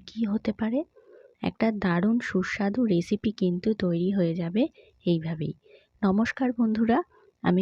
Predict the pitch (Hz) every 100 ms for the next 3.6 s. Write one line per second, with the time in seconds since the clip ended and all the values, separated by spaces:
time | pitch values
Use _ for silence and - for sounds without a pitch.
0 | 190 180 175 196 - 269 403 _ - -
1 | 190 185 208 214 208 190 180 233 247 240
2 | 220 214 220 220 226 220 262 370 _ -
3 | - - - 180 160